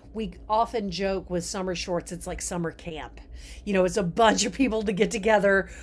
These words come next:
for, like, six weeks and have the best time of their lives and then go away. You know, and we get to do things, like I said, in ten minutes that other, other theaters do in an hour and a half.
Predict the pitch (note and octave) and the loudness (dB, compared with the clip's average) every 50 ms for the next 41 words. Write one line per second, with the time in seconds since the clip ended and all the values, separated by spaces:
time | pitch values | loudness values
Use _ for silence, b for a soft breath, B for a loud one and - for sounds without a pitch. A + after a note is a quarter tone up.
0 | B B B - A#3 G3 F#3 F3 F3 - - - - - C#4 C#4+ C#4+ - - A#3+ | B B B 2 4 4 4 2 0 -2 -6 -4 -2 0 0 0 0 0 -4 -2
1 | G#3+ A#3 A3+ G#3 G3+ E3+ - - - - - - - B B B B B G#3+ G#3 | 0 0 0 0 -2 -6 -4 -2 0 0 0 -2 -4 B B B B B 0 0
2 | G3 G3+ G#3+ F#3+ F3+ G3 F#3 E3+ D#3+ - C#4 C4+ C4+ C4 - - - - A3+ A3+ | 2 2 0 0 2 0 0 0 4 6 8 8 8 8 6 0 0 2 2 2
3 | A3 A3 G#3 G#3 G3+ G3 F#3+ F3+ F3 F3+ F3 E3 D#3+ D#3+ E3 E3+ E3 - - - | 2 2 2 4 4 4 4 4 2 4 2 2 2 2 0 0 -2 -2 -2 -2
4 | A3+ G3 G3 G3 F#3+ F#3+ F#3+ F#3+ G3+ F#3+ E3+ G#3 G3+ F#3 F3+ F3+ F3 E3 D3+ B2 | -2 0 0 0 0 0 -2 -2 -4 0 4 4 6 6 6 4 2 0 -2 -4
5 | F#2 E2 - - B B B B B B B B B B B - G#3+ G#3 G3 F#3+ | -8 -12 -16 -16 B B B B B B B B B B B -6 -2 -2 0 0
6 | F#3+ F#3+ F#3+ G3 - G3+ G#3 G#3 G#3 G#3+ F#3 B3 C4 - - - B3 G3+ F#3+ F3 | 2 2 2 2 2 0 -2 -2 -4 -4 -2 -4 -4 -4 -4 -8 -6 -6 -6 -8
7 | E3+ F#3+ A3 B3 C4 C4+ C4 B3+ B3 A#3 A3+ - - - B3 A#3+ A#3 A3+ A3 G#3+ | -8 -8 -6 -4 -4 -2 -2 -2 -4 -4 -6 -10 -8 -2 0 0 0 0 -2 -4
8 | G#3 G3+ F#3+ - - - - - A3 A3+ G#3+ - A#3+ A#3+ - E4 D#4 A#3+ F#3+ F3+ | -6 -6 -6 -8 -10 -10 -12 -10 -10 -8 -6 -6 -8 -6 -4 -4 -4 -4 -4 -6
9 | F#3 F3 - A#3 A#3+ A3+ A3+ B3+ D4+ D#4+ C#4 G3+ F3+ F3+ - - - - F#3+ G3+ | -6 -6 -6 -6 -6 -6 -4 -6 -4 -4 -4 -4 -6 -8 -10 -12 -10 -6 -4 -2
10 | G3+ F#3+ F#3+ F#3+ F#3+ - - B B B B B B B B B - A3+ A3 A#3 | -2 0 -2 -2 -4 -4 -6 B B B B B B B B B -2 0 2 4
11 | A#3 A#3 A#3 A3+ - - G#3+ A#3+ A#3+ C4+ C4+ C4 B3 G#3+ - - A#3 A3+ G#3+ G#3 | 4 2 2 0 -2 -2 -2 0 0 0 -2 -2 -6 -8 -10 -10 -6 -6 -4 -4
12 | G#3+ G#3 F#3 F3 F3 E3+ G#3+ G#3+ G#3+ G3+ G3+ F#3+ F#3+ F3+ F3+ F3+ F3 F3+ F3+ F3 | -4 -6 -6 -6 -4 -4 -4 -4 -2 -2 -2 -2 -2 -2 -2 -2 -2 -2 -4 -4
13 | D3+ - D3+ D#3 D3 - - - - - - | -6 -8 -8 -10 -10 -12 -12 -16 -18 -18 -18